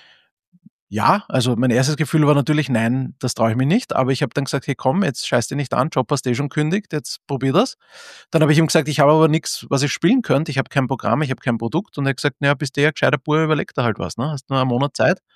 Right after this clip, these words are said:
schreibst halt was, zwanzig Minuten wird schon passen, ne?" <laughs> Also er war auch sehr tiefenentspannt und hat mir da, und das brauchst du aber, glaub ich, auch. Also du brauchst Leute, die irgendwas in dir sehen, die dir was zutrauen, die sagen, "Hey, komm,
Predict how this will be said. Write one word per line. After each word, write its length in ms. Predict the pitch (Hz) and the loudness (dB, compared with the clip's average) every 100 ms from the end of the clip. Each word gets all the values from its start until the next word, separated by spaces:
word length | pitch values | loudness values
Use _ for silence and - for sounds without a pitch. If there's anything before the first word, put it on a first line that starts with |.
| _ _ _ | _ _ _
schreibst 280 | 123 123 - | -4 -2 -4
halt 120 | 143 | -2
was, 160 | 160 | -2
zwanzig 300 | - 131 120 - | 0 -2 -2 -2
Minuten 280 | 143 - | -2 -2
wird 140 | 165 165 | -4 -4
schon 80 | - | 0
passen, 340 | 143 - 107 | 0 0 -6
ne?" 120 | - - _ _ - - - | -6 -8 _ _ -20 -20 -12
<laughs> 920 | - - - - - - - - - | -10 -10 -14 -18 -14 -12 -12 -16 -2
Also 180 | 156 190 | 2 4
er 80 | 226 | 6
war 140 | 208 | 4
auch 100 | 196 | 2
sehr 300 | - 135 131 | 0 2 2
tiefenentspannt 720 | - 160 - 180 - 135 147 185 | 2 -6 -2 -4 -2 0 0 0
und 100 | 151 | -4
hat 120 | 139 | -2
mir 120 | 151 | -2
da, 300 | 151 151 147 - | 2 2 0 -4
und 100 | 139 | 0
das 100 | - | 0
brauchst 320 | - 139 - | 4 2 2
du 60 | 143 | -2
aber, 80 | 120 | -2
glaub 180 | 110 107 | -2 -4
ich, 120 | 104 | -6
auch. 160 | 101 | -8
Also 240 | 110 117 123 | -6 -6 -6
du 60 | 123 | -4
brauchst 380 | 110 120 - - | 2 2 0 -2
Leute, 320 | 107 117 139 | 0 0 -4
die 160 | 120 135 | -4 0
irgendwas 320 | 143 131 123 | 0 0 0
in 120 | 131 | -2
dir 120 | 131 | -2
sehen, 360 | - 113 117 131 | -2 0 0 0
die 100 | 123 | 0
dir 100 | 120 | 0
was 160 | 120 | -2
zutrauen, 520 | - 151 143 113 120 120 | -2 -4 -2 0 2 0
die 80 | |
sagen, 200 | 117 123 | -4 -4
"Hey, 120 | 113 135 | -4 -4
komm, 260 | - 135 | -2 -2